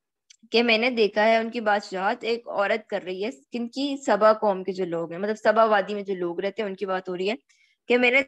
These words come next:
देखा कि उनकी बादशाहत एक औरत कर रही है, जैसे हर किस्म की चीज से कुछ ना कुछ दिया गया है, और उसका तख्त भी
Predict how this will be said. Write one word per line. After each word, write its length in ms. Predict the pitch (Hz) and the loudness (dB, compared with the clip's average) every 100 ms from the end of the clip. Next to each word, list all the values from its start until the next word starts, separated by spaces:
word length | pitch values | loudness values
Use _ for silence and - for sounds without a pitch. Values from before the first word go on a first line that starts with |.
| - | -2
देखा 300 | 240 220 269 | 0 2 2
कि 120 | 254 262 | 0 0
उनकी 160 | 262 233 | -2 0
बादशाहत 560 | 214 220 190 214 220 | 0 0 -2 -2 -2
एक 140 | 254 254 | -4 -2
औरत 300 | 190 220 226 | -2 -2 -4
कर 120 | 202 | -6
रही 220 | 170 180 220 | -6 -6 -6
है, 160 | 226 - _ - | -6 -8 _ -10
जैसे 200 | 220 262 | -4 0
हर 200 | 285 247 | 0 0
किस्म 260 | 277 269 277 | -4 -6 -6
की 60 | |
चीज 300 | 285 247 240 | -8 -8 -4
से 100 | 254 | -4
कुछ 240 | 262 240 233 | -4 -6 -4
ना 80 | 226 | -4
कुछ 220 | 240 254 | -4 -8
दिया 340 | 190 196 196 | -4 2 2
गया 220 | 185 170 | 2 0
है, 260 | 175 175 175 - | -2 -6 -10 -10
और 80 | 208 | -10
उसका 240 | - 226 | -4 -2
तख्त 340 | 220 208 208 _ | 0 0 -2 _
भी 300 | 240 294 | -6 -6